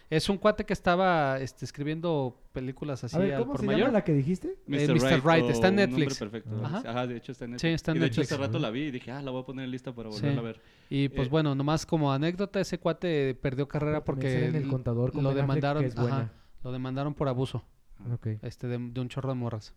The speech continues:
Speaker 1: pero bueno.
Speaker 3: Y, pues, hablando de números, su presupuesto fue de ocho millones y
Speaker 2: Ah.
Speaker 3: recaudó como trescientos noventa y siete.
Speaker 2: Ah, que era yo
Speaker 1: ¿Millones?
Speaker 2: también,
Speaker 3: Sí.
Speaker 2: es, es,
Speaker 1: No es
Speaker 2: no,
Speaker 1: cierto,
Speaker 2: no.
Speaker 1: güey.
Speaker 3: Sí, aquí dice.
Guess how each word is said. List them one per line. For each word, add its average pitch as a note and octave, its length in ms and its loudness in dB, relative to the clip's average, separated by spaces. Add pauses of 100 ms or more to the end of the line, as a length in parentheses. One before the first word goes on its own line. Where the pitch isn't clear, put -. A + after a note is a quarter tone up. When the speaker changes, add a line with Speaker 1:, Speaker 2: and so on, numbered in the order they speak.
Speaker 1:
pero A#2+ 120 -8
bueno. A2+ 160 -4
Speaker 3:
Y, A2+ 220 -6
pues, G#2+ 460 -10
hablando A#2 280 -4
de B2+ 40 -2
números, D#3 640 -4
su - 240 -18
presupuesto A2+ 440 -8
fue B2+ 140 -4
de B2+ 60 -2
ocho B2+ 160 -8
millones C3 500 -4
y A2+ 60 -8
Speaker 2:
Ah. G2+ 60 -8
Speaker 3:
recaudó G#2+ 480 -4
como A#2+ 280 -8
trescientos G#2 500 -14
noventa G#2+ 240 -10
y F#2+ 40 -8
siete. G#2+ 280 -12 (360)
Speaker 2:
Ah, G#2 240 -8
que A2 60 -10
era A2 100 -6
yo C3 80 -2
Speaker 1:
¿Millones? C#3+ 460 0
Speaker 2:
también, A#2 300 -4
Speaker 3:
Sí. G2 80 -12
Speaker 2:
es, F#2+ 160 -12
es, - 180 -18
Speaker 1:
No A#2 160 -2
es A2+ 80 -2
Speaker 2:
no, G2+ 60 -10
Speaker 1:
cierto, A2+ 320 -2
Speaker 2:
no. A#2 80 0
Speaker 1:
güey. A2+ 240 -4
Speaker 3:
Sí, A2+ 200 -4
aquí A#2 200 -2
dice. B2+ 260 -8